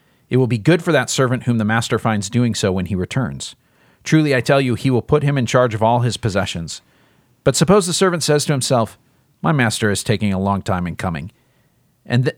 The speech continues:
he then begins to beat the other servants, both men and women, and to eat and drink and get drunk. The master of that servant will come on a day when he does not expect him, and at an hour he does, is not aware of. He will cut him to pieces and assign him a place with the unbelievers.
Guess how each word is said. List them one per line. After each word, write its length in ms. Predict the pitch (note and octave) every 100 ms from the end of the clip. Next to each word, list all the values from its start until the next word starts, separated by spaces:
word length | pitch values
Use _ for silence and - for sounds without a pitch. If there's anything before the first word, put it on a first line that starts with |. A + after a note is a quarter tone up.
| _
he 160 | - C3+
then 280 | A#2+ F3 E3
begins 400 | A#2+ B2+ B2+ -
to 100 | G2
beat 320 | - F#3+ -
the 120 | A#2
other 140 | F#2 F2+
servants, 460 | - D#2+ D#2+ -
both 260 | - A#2+ B2
men 200 | C3 C3
and 160 | A2
women, 320 | B2+ C3 F#2 - - _
and 100 | A2 A#2+
to 80 |
eat 180 | A#2 D3+
and 80 | A#2+
drink 300 | B2+ C#3+ A2+
and 100 | F2+
get 120 | E2+
drunk. 400 | - C3 F#2 - _ _ _ _ _ _ _
The 80 | B2
master 320 | C3+ F3 E3
of 60 | C3+
that 160 | C3
servant 320 | - C#3 B2+
will 100 | G#2+
come 320 | - D3 D3 D3
on 160 | B2
a 60 | G#2+
day 260 | A#2+ B2
when 140 | A2+ G#2
he 80 | G2+
does 200 | B2 B2+
not 140 | A#2
expect 420 | - - A2 -
him, 140 | G2+ F#2
and 140 | F#2+
at 180 | G2+ G#2
an 120 | G2 -
hour 300 | A2 A#2 F#2+
he 100 | G2
does, 220 | G#2+ - -
is 160 | A2+
not 160 | A#2+ A2
aware 300 | F#2 A2+ F2
of. 220 | D#2+ - _ _ _ _
He 100 | -
will 100 | B2+
cut 260 | - E3 D3
him 160 | D3 C3+
to 100 | G#2
pieces 420 | - C#3+ A#2 G2+
and 100 | G2
assign 340 | - A#2+ A#2+
him 260 | A2+ A2 A#2 _ _
a 60 | -
place 400 | - C3+ A#2+ -
with 100 | A2
the 120 | A2
unbelievers. 720 | G#2+ G2+ G2+ A#2 - -